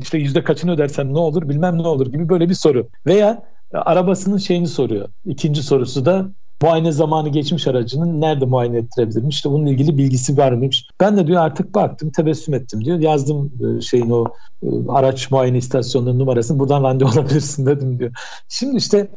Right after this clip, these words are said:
mali müşaviri bunlardan kurtarmanın yolu hakikaten mükellefle doğru entegrasyonu kurmasını sağlamak, iletişimi kurmasını sağlamak. Bu iletişim de zaten gerekli iletişimler kuruluyor, kurulmuyor değil ki ama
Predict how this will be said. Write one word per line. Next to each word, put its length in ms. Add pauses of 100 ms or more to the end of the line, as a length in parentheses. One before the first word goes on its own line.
mali 240
müşaviri 380
bunlardan 460
kurtarmanın 640
yolu 360 (140)
hakikaten 480 (380)
mükellefle 720 (260)
doğru 460 (380)
entegrasyonu 720
kurmasını 420
sağlamak, 520
iletişimi 480
kurmasını 380
sağlamak. 240 (260)
Bu 100
iletişim 480
de 240 (320)
zaten 540 (280)
gerekli 380
iletişimler 480
kuruluyor, 360
kurulmuyor 420
değil 160
ki 160
ama 380